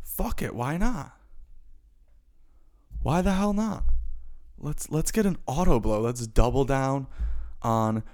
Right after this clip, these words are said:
fucking inanimate objects. Oh, I don't know. I haven't been getting a lot of tail recently. Why don't I just start fucking inanimate objects?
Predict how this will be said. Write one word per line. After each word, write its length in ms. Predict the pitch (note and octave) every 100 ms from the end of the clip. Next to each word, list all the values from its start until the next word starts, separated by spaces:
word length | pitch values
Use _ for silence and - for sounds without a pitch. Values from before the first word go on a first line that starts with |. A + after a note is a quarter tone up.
| -
fucking 540 | - - B2+ - C3+
inanimate 480 | C3 B2+ C3+ C3+ B2+
objects. 840 | A2+ C3+ A#2 - - - - - - - _ _ _ _ _ _ _ _ _ _ _ _ _ _ _ _ _ _ - -
Oh, 160 | B2
I 140 | A#2+ F3+
don't 120 | D3+
know. 180 | A#2+ C#3+
I 80 | D3
haven't 280 | E3+ E3 C3
been 160 | A2+
getting 180 | A2 G#2+
a 60 | G#2
lot 200 | G#2 G#2+
of 80 | -
tail 360 | - G#2+ A2
recently. 560 | A2 A#2+ - C3+ D3+ D3 - - _ - - - - - - - - - -
Why 160 | A2+ B2+
don't 140 | E3+
I 100 | E3+
just 180 | D#3 D#3+
start 220 | - E3+
fucking 440 | - D3+ D3 D#3+ -
inanimate 520 | C#3 C#3 C3 D3+ D3+
objects? 800 | B2 D3 A2+ G2+ - - - -